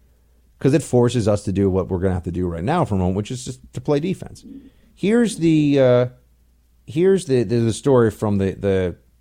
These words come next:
Washington Post today. Ivanka Trump sent hundreds of emails last year to White House aides, cabinet officials, and her assistants using a personal account,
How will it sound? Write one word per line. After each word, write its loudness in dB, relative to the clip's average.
Washington -2
Post -2
today. -4
Ivanka 2
Trump 2
sent 0
hundreds 2
of 4
emails 4
last 0
year 2
to 2
White 4
House 0
aides, -2
cabinet 2
officials, 0
and -2
her 2
assistants 0
using 2
a -2
personal 0
account, 0